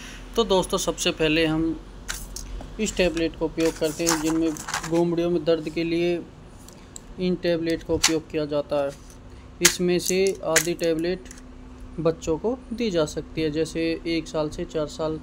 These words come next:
के बच्चों के लिए हम इसमें से आधी टेबलेट दे सकते हैं। और ये है सिट्राजिन टेबलेट,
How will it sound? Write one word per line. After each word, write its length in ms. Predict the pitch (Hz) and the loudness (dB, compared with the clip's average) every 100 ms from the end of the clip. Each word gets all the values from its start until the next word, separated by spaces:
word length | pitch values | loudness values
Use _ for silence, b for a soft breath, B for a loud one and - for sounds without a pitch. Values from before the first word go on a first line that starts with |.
| - - - - - - | -10 -14 -16 -18 -12 -2
के 100 | 165 | 0
बच्चों 380 | 156 - 165 156 | 0 0 0 0
के 140 | 160 | 0
लिए 300 | 151 156 180 | 0 2 0
हम 360 | 160 160 170 160 | 0 0 -2 0
इसमें 300 | 151 170 160 | 0 0 -2
से 140 | 165 | 0
आधी 200 | 151 147 | -2 -2
टेबलेट 380 | 151 156 151 156 | -2 -2 0 -4
दे 200 | 147 175 | -2 -2
सकते 340 | 175 160 - | -2 -6 -2
हैं। 320 | 175 180 202 190 - - - - - - - - - - 185 | 0 0 -2 -4 -6 -8 -10 -2 4 4 2 -10 -14 -6 -2
और 140 | 170 | 0
ये 200 | 170 185 | 0 0
है 200 | 175 202 | 2 0
सिट्राजिन 540 | - 175 170 160 165 | -2 -4 0 0 0
टेबलेट, 420 | 160 160 151 175 | 0 0 2 -2